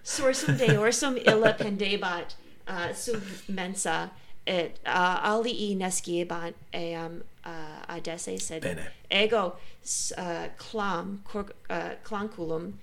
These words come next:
Speaker 1: uh, fortem dedi,
Speaker 2: Mhm.
Speaker 1: uh, frusta ei, uh, nescio,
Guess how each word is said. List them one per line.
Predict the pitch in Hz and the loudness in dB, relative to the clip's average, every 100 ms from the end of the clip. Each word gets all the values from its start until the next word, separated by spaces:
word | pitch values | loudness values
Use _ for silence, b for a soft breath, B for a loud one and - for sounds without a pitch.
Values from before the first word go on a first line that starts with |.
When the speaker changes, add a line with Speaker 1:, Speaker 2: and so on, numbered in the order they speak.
| b b - | b b -8
Speaker 1:
uh, | - 185 139 - - - | -8 -6 -6 -8 -12 -8
fortem | - 226 220 190 170 190 | -2 0 0 -2 -6 -6
dedi, | 190 185 190 233 254 - - b b | -2 -2 0 -2 -2 -4 -10 b b
Speaker 2:
Mhm. | - 165 107 | -4 -2 0
Speaker 1:
uh, | 202 160 160 170 160 180 - - - - | -2 -4 -6 -8 -10 -8 -8 -10 -14 -10
frusta | - - 196 - - 165 180 185 - - - - | -8 -2 0 0 -2 -4 -6 -10 -10 -10 -12 -12
ei, | 185 - 180 185 196 - - - - - 208 | -8 -6 -6 -8 -8 -10 -12 -18 -10 -10 -10
uh, | 196 196 214 208 202 - - - | -12 -8 -6 -6 -8 -8 -8 -8
nescio, | 208 170 - 175 165 170 | -10 -6 -4 -4 -4 -6